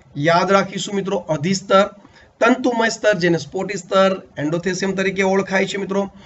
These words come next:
સાથે સાથે મધ્ય સ્તર ત્રીજા નંબરે અને સૌથી અંદરનું મધ્ય સ્તર બહુસ્તરીય છે અને સૌથી અંદરનું એક સ્તરીય પોષક સ્તર, જેને ટપેટમ તરીકે ઓળખવામાં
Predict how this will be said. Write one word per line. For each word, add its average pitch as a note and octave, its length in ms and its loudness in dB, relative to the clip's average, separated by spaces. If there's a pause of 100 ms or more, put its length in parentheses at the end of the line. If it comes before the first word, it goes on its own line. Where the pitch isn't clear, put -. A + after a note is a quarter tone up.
(220)
સાથે F3 260 0
સાથે E3 200 2
મધ્ય E3+ 340 2
સ્તર G3+ 260 2
ત્રીજા G3+ 320 2
નંબરે G3+ 300 4
અને A3+ 100 2
સૌથી C4+ 480 6
અંદરનું A#3 440 6 (200)
મધ્ય E3+ 260 0
સ્તર G#3+ 240 -2
બહુસ્તરીય F#3 600 2
છે C3+ 200 -6 (340)
અને F3+ 100 0
સૌથી G#3 340 -4
અંદરનું A3 320 2
એક G#3+ 120 -4
સ્તરીય F#3+ 320 0
પોષક A#3+ 480 0
સ્તર, E3 240 -2
જેને D#3+ 200 -2
ટપેટમ F#3+ 480 -2
તરીકે E3+ 300 -4
ઓળખવામાં C#3+ 760 -2